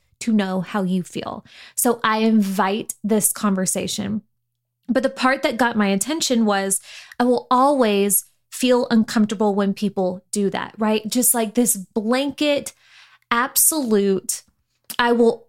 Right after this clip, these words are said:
always feel uncomfortable." And my thought was, like, "Why though?" And that's fine, but,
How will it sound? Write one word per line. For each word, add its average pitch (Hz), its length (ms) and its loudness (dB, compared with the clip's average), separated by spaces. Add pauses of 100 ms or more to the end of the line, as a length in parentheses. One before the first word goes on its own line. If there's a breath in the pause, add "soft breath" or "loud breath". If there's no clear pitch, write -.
always 277 600 4
feel 220 300 0
uncomfortable." 220 800 -2
And 254 160 4
my 269 140 2
thought 285 440 -4
was, 247 180 0
like, 226 200 -2 (180)
"Why 214 600 -2
though?" 208 560 -6 (920 loud breath)
And 330 160 0
that's 330 280 0
fine, 233 840 0 (280 soft breath)
but, 269 440 -2